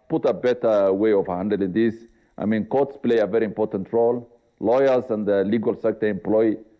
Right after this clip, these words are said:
thousands of Kenyans, ti-, tens of thousands. I mean, lawyers, when you close the courts, I mean, lawyers can't pay fees. I mean, I mean, lawyers are not, we, we are not known for having great savings in the banks. I mean, lawyers make money, but they don't save a lot.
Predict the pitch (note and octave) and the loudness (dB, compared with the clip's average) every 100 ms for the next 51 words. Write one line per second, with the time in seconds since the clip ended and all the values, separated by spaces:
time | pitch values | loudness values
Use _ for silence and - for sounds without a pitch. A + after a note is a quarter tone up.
0 | _ - C#3 D#3 C3+ G2+ F#2+ - A2 F#2 | _ -4 -2 0 -2 -4 -4 -4 -4 -4
1 | - A2+ D3+ - G3 A3 E3+ A2+ F2 C3 | -6 -6 -6 -2 -2 -2 -4 -4 -2 -4
2 | B2+ - D#2 - _ _ _ - G#2+ C3 | -6 -10 -12 -14 _ _ _ -8 -2 0
3 | C3+ D3 D#3+ - - _ _ _ _ C3+ | 2 2 2 -2 -12 _ _ _ _ -4
4 | F#3 G3 - F3 F3+ D#3 B2+ - D#3+ D3 | -2 -2 0 0 2 0 0 0 -2 -2
5 | G#2+ A#2 C3 D3+ G3+ - - F#3 F3+ D3 | -2 -2 0 0 0 -2 -4 -4 -4 -14
6 | _ C#3+ E3+ D#3+ F#3+ A#2+ - - F#2+ G2 | _ -2 -2 -2 -2 -2 -2 -6 -6 -6
7 | - - _ - A#2+ C#3 E3 E3 D#3 D#3 | -10 -14 _ -8 -2 0 0 0 -2 0
8 | D#3 D#3 - D3 E3 _ - E3+ E3 F#3+ | -2 -2 -6 -6 -6 _ -2 -2 0 -2
9 | G3 E3+ E3+ C3+ C3 C#3+ C3+ A2+ G#2+ D3+ | -2 -2 -2 0 0 0 -2 -4 0 -2
10 | D3+ D3 B2 B2 A2 G#2 F#2+ E3+ C3+ G2 | 0 -2 -2 -4 -4 -4 -2 -2 -4 -8
11 | - - _ _ - B2+ C#3 E3+ F#3+ D#3 | -14 -20 _ _ -8 -2 2 2 0 -2
12 | E3+ E3+ D#3 E3+ A2 A2 B2 D3 D#3+ - | -4 -4 -4 -2 -2 0 0 0 -2 -2
13 | D#3+ D3 D3 B2+ | 0 2 2 0